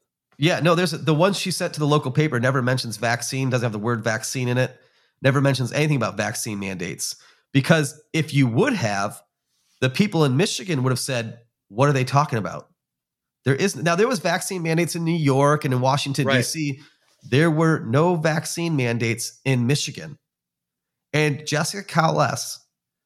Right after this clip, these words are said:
Speaker 1: testified under oath that they considered the audience they were sending it to.
Speaker 2: Meaning that they were engaging in politi-, sort of political, that's, that's political. I'm not saying in a typical
Speaker 1: Well, they, they
Speaker 2: definition of
Speaker 1: wanted,
Speaker 2: partisan.
Speaker 1: they, they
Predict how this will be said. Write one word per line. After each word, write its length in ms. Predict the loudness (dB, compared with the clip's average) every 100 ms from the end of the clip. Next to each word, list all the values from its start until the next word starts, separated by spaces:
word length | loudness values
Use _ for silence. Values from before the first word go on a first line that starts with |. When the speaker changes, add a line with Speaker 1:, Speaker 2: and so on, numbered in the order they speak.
| _ _ _
Speaker 1:
testified 800 | -2 -2 -2 -4 0 0 -2 -8 -14 _ _ -2
under 280 | 2 4 4
oath 360 | 2 -2 -8 _ _ _ _ _ _
that 180 | -4 -2
they 120 | -2
considered 540 | -2 -2 -2 -2 0 0
the 140 | 0
audience 400 | 0 0 0 -2
they 120 | -4 -4
were 80 |
sending 320 | -4 -4 -6 -8
it 140 | -8
to. 260 | -10 -10 _ _ _ -12
Speaker 2:
Meaning 300 | 0 2 4
that 160 | 2 2
they 80 |
were 100 | 0
engaging 440 | -2 -2 -2 -2 -6
in 140 | -6
politi-, 440 | -6 -6 -6 -8 -6
sort 160 | -4
of 80 | -4
political, 640 | -4 -4 -2 0 -2 -4 _ _
that's, 180 | -8 -6
that's 260 | -4 -6 -2
political. 420 | 0 0 -2 -4
I'm 60 |
not 140 | -4 -2
saying 140 | -4
in 80 | -2
a 40 |
typical 160 | -2 4
Speaker 1:
Well, 200 | 6 6
they, 100 | 4
they 40 | 2
Speaker 2:
definition 260 | 2 2
of 40 | 2
Speaker 1:
wanted, 140 | 2
Speaker 2:
partisan. 280 | 2 0 0
Speaker 1:
they, 80 | -2
they 200 | -6